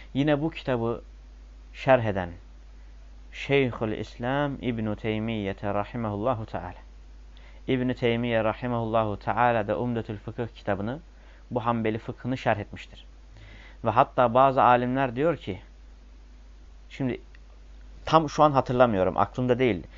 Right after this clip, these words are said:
İbn-i Teymiye onu bitirmiş, bitirdi mi şerhini, bitirmedi mi tam aklımda değil. Yani bitirdi mi yoksa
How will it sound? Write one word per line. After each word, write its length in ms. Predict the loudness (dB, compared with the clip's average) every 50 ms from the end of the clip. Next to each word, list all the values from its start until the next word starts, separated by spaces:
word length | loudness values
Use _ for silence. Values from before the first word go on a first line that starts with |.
| -20 -20 -10 -4
İbn-i 260 | 0 0 2 2 0
Teymiye 380 | 2 2 2 2 4 4 2 2
onu 260 | 2 2 2 0 0
bitirmiş, 600 | -2 -4 -2 -2 -2 0 0 -2 -2 -4 -8 -10 -14 -20 -20 -20 -20 -20 -20 -20 -20 -14 -10 -8
bitirdi 460 | -6 -6 -4 -4 -4 -2 0 0 0
mi 240 | 0 0 0 -2 -4 -6
şerhini, 520 | -2 2 2 4 4 2 -2 -4 -4 -4
bitirmedi 420 | -6 -6 -4 -2 -2 -2 -2 -2
mi 80 | -4 -4
tam 180 | -4 -2 0 0
aklımda 340 | 0 -2 -2 -4 -4 -2
değil. 200 | -2 -4 -6 -6 -6 -4
Yani 240 | -4 -2 -2 -4
bitirdi 300 | -6 -6 -6 -6 -6 -4
mi 80 | -2 0
yoksa 340 | 0 0 0 2 0 0